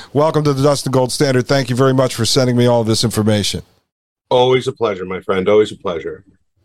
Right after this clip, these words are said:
Speaker 2: And,
Speaker 1: So there
Speaker 2: and you mentioned, you mentioned how they're going to come after you if you, if you disagree. I mean, they've been working on this for a while. The, I mean, when you look at things like the Chinese, uh, C C P social credit score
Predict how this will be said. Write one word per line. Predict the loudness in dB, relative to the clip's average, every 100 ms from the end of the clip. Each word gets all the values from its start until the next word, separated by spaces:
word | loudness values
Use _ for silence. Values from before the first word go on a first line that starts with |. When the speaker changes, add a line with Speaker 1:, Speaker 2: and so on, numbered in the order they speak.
| _ _ _ 0
Speaker 2:
And, | 4
Speaker 1:
So | 4 4
there | 2
Speaker 2:
and | 2
you | 2
mentioned, | 4 2 4 2 2 0
you | 0
mentioned | 0 0 -2 -2
how | 0 0
they're | 2 0
going | 2 0 0 -4
to | -10
come | -6 -2
after | -2 -4 -4
you | -4 -2 -2
if | -2 -2 -4
you, | -8 -4
if | -6 -4
you | -2
disagree. | -2 -2 0 2 0 -4 -14 _ -8
I | 0 2
mean, | 2 2
they've | 0 2
been | 0
working | 0 0 0
on | 0 0
this | -2
for | -2 -2
a | 0
while. | 0 0 -2 -10 -2
The, | 0 2 0
I |
mean, | -4 -2
when | -4 -4
you | -2
look | -2 -2
at | -4
things | -2 -4 -4
like | -6 -6
the | -10
Chinese, | -6 -4 -4 -6 -12 _ -20 -14 -4
uh, | -2 -2
C | -4 -6
C | -6 -8
P | -4 -4 -4 -10 _ -14
social | -2 0 0 -4
credit | -2 0 -2
score | -2 0 2 2